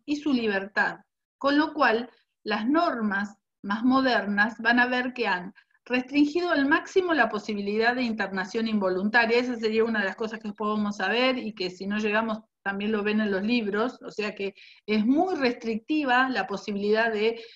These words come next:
mantener a un, eh, a una persona enferma internada en contra de su voluntad. ¿Mm?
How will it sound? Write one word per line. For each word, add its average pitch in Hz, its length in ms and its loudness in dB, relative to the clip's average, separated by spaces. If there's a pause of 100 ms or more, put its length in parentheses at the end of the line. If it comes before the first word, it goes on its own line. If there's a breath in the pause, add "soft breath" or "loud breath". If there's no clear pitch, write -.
(200 loud breath)
mantener 202 560 0
a 220 60 4
un, 247 420 2 (640)
eh, 180 560 -2
a 208 100 -2
una 226 220 0
persona 226 360 -2
enferma 247 580 2
internada 240 520 2
en 214 100 0
contra 226 280 2
de 208 60 0
su 196 120 -6
voluntad. 220 560 2 (380)
¿Mm? 233 300 -4